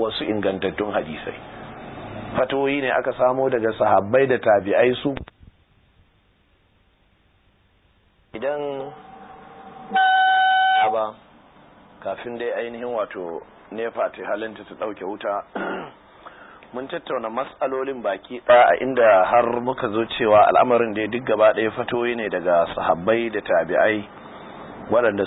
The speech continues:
su kuma mun ji cewa ba su tabbata ba game da cewa akwai halaccin laya ta Alƙur'ani. A yanzu sai Malam yake cewa, "Qala Shaykhuna al-Imam al-Albani rahimahullah fi ta'liqihi 'ala al-kalim at-tayyib." Yace malamin mu al-Imam al-Albani, Allah madaukakin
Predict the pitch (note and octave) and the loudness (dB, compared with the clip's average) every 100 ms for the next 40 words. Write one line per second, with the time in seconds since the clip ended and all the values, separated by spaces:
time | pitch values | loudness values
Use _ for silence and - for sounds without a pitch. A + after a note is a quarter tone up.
0 | - A2+ - A2+ A2 A2 G#2+ A2 G#2+ A2 | -2 -4 -4 -2 0 2 0 -4 -6 -8
1 | - A#2 G#2 G#2 F#2+ G2 F#2+ - F#2+ G2 | -4 0 2 2 0 -10 -10 -6 -2 0
2 | A2+ G#2+ G#2 G2 G2+ F#2+ E2 D2+ - - | 0 0 0 0 0 4 6 4 0 -10
3 | - - F#2 F#2 E2+ F2 G2+ G#2+ G2 F#2+ | -8 -4 0 4 4 4 0 0 0 -2
4 | - G2 G2+ G2 F2+ G2+ F2+ D#2 D#2+ C#2+ | -4 0 2 4 2 2 0 0 0 4
5 | E2+ D2+ - - - - - - F#2+ B2 | 4 2 -8 -16 -16 -16 -16 0 2 4
6 | C3 E3 - G3 G3 F#3+ D#3+ D3 C#3 - | 0 -6 -2 2 4 4 2 -2 -6 0
7 | B2+ A#2 - E3 E3+ D3+ D3+ C#3+ C#3 C3 | 2 4 6 6 6 2 0 0 0 0
8 | C#3 - B2+ C3+ B2+ A#2 G#2+ A2 B2+ B2+ | 0 -2 2 2 4 4 4 4 4 4
9 | C3 A2+ G#2+ C3 A2+ A#2 A#2 B2 A#2+ C#3 | 2 0 0 -2 -2 0 4 4 4 -2
10 | C3 G#2 G2 B2+ - A2+ B2 G#2+ A#2+ A2+ | 0 2 2 0 -4 -4 2 4 4 2
11 | - C3 B2+ A2+ A2 A#2 G#2 E2 - - | 0 0 0 -2 0 2 2 0 -8 -10
12 | - - - - - - - - - C3 | -12 -12 -14 -20 -20 -20 -20 -10 -4 -4
13 | - C3 C#3+ E3 E3+ C#3+ D3 C#3 G#2 A2 | -2 0 4 6 4 2 -2 2 2 2
14 | A2+ B2+ C3+ B2 G#2+ G#2 A#2 B2+ B2 B2 | 0 0 0 2 2 4 4 4 4 0
15 | C3+ C3+ A#2+ B2 B2 G#2+ G2 B2 | 2 4 4 4 0 -2 -4 -6